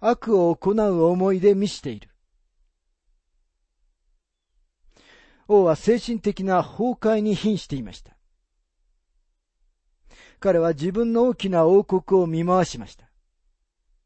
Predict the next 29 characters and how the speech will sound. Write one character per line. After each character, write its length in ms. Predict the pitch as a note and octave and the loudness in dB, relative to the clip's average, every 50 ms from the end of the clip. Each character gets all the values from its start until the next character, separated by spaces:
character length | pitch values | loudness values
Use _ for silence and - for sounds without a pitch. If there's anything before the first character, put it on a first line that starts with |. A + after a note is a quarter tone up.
| _ _ _ _ _ _ _ _ _ _ _ _ _ _ _ _ _ - _ _ _ _ _ _ _ | _ _ _ _ _ _ _ _ _ _ _ _ _ _ _ _ _ -20 _ _ _ _ _ _ _
神 200 | _ G#3 G#3 F#3+ | _ -4 -4 -2
様 240 | - F3 E3 E3+ E3+ | -4 -6 -6 -4 -2
が 120 | E3 E3 D#3 | -2 -4 -4
す 160 | - - A3 | -4 -4 -2
で 140 | G3+ F#3+ F3 | -2 -2 -2
に 120 | E3+ D#3+ | -4 -6
彼 280 | - - G#3+ G3 F#3 E3 | -2 -2 0 0 0 -2
に、 260 | D#3+ F3 G#3 A3 - _ _ _ _ _ _ _ _ | -2 -4 -6 -6 -8 _ _ _ _ _ _ _ _
神 280 | - A#3 B3+ C4+ C4 | -6 -6 -4 -4 -6
様 320 | - - G3 F#3+ F#3 F#3+ F#3+ | -6 -4 -4 -4 -4 -4 0
が 180 | G3+ G#3+ F#3 | 2 2 4
お 220 | E3 E3+ F#3 G#3+ A#3+ | 4 4 2 2 2
与 300 | A3+ - - A3 A3+ A3 | 0 0 -2 -2 -2 0
え 40 | G#3+ | -2
に 140 | G#3+ G#3+ | -2 -2
な 140 | G#3+ A#3 A#3+ | -2 -2 -2
っ 60 | - - _ _ | -4 -6 _ _
た 140 | F3+ E3+ E3 | -2 -2 -2
の 100 | E3 D#3 | -2 -2
だ 160 | F3+ G3 F#3 | -2 -2 -2
と 120 | - F3 | 0 -2
言 160 | E3 E3 F3 | -2 0 2
わ 100 | F3+ F#3 | 2 2
れ 100 | F3 F3 | 2 2
た 180 | - - G3+ F#3+ | 0 2 2 2
王 120 | D#3+ C#3+ | 2 0
国 180 | - - G#2 - - | -4 -8 -16 -20 -20
で 120 | - D#2 - | -20 -20 -20
す。 240 | - _ _ _ | -20 _ _ _